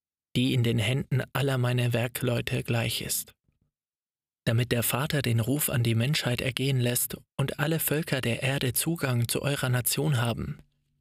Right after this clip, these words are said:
damit sie kommen, um nicht nur das Wort aufzunehmen, das ich schriftlich hinterlasse, sondern auch euer Beispiel. So wird sich meine Lehre einen Weg bahnen unter all den Lehren.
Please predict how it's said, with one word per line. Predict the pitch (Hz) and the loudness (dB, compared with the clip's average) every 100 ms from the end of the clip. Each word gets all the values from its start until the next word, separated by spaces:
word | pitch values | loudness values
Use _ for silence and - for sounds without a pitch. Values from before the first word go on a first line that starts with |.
| _ | _
damit | - 131 147 | 0 0 0
sie | - | -2
kommen, | 135 - 151 156 135 | -4 -2 2 2 2
um | - 139 143 | 0 0 2
nicht | 170 - | 0 2
nur | 143 | 0
das | 131 120 - | 0 -2 0
Wort | 123 175 - | -2 -2 -2
aufzunehmen, | 127 - - 123 127 123 120 127 | -2 0 0 2 2 2 0 0
das | 113 - | -2 -2
ich | 123 | 0
schriftlich | - 139 135 - 123 | 0 -2 -4 -2 -2
hinterlasse, | 135 123 123 127 - 123 117 _ _ _ _ _ _ - | 0 0 0 0 0 0 -2 _ _ _ _ _ _ -2
sondern | 123 151 156 147 | 0 0 0 0
auch | - 127 - - | 0 -2 -4 -2
euer | 131 139 | 0 0
Beispiel. | 143 120 - - - - _ _ _ _ _ _ _ _ _ _ _ _ _ _ _ _ _ _ _ _ | 0 0 -2 -4 -8 -10 _ _ _ _ _ _ _ _ _ _ _ _ _ _ _ _ _ _ _ _
So | - 143 | -2 0
wird | 156 151 | 0 0
sich | 151 - | -2 0
meine | 131 127 | 0 2
Lehre | 117 120 139 135 | 2 0 0 0
einen | 123 123 120 | 0 2 2
Weg | 127 135 - | 2 -2 -4
bahnen | 123 113 117 120 | -2 0 2 0
unter | - 143 139 135 | 0 -2 0 -2
all | 139 143 | 0 0
den | 139 127 | 2 2
Lehren. | 123 123 117 - | 2 0 -2 -6